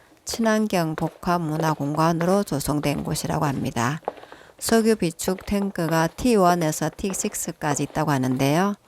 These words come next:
도착하자마자 보이는 것이 저기 T six 보이시죠? 제일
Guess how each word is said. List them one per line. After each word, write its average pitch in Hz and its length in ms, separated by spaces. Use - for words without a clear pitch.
도착하자마자 170 840
보이는 156 300
것이 165 220
저기 170 460
T - 180
six 208 400
보이시죠? 151 680
제일 170 300